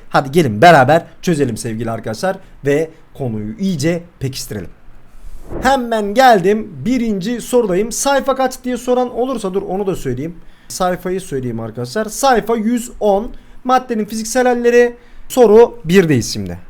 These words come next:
Hadi, hadi gelin beraber bakalım. Bak şimdi. Birinci soruda ne demiş? Şöyle bir bakalım.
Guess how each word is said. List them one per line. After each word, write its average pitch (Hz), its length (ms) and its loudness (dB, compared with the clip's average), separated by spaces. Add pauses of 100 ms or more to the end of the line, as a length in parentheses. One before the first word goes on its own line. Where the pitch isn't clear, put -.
Hadi, 202 260 0
hadi 185 220 2
gelin 196 260 0
beraber 143 440 0
bakalım. 151 400 -2 (520)
Bak 247 180 8
şimdi. 117 240 -8 (420)
Birinci 269 440 -2
soruda 208 440 4 (760)
ne 285 220 -4
demiş? 214 560 -2
Şöyle 143 240 -2
bir 123 100 -6
bakalım. 139 380 -4